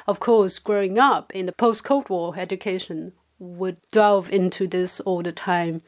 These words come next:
He was very obsessed also with psychology, how human psychology works in this extreme situation, or just by random possibilities,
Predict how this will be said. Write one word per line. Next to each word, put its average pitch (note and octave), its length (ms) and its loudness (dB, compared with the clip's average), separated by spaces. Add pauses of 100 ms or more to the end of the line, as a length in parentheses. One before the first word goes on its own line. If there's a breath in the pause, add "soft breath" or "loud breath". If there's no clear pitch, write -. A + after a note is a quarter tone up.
(280 soft breath)
He G3 400 -6
was F3 480 -4
very E3+ 840 0
obsessed G#3 480 0
also A3+ 400 -4
with F#3 240 -6
psychology, F3 920 -2
how F3+ 280 0
human G#3+ 260 0
psychology G3+ 680 -4
works E3 460 -10
in E3+ 140 -6
this E3 460 -10
extreme F3 540 -2
situation, G3 600 -2
or F3+ 320 -4
just - 320 -8
by A3+ 140 2
random A3+ 640 0
possibilities, F#3 960 -8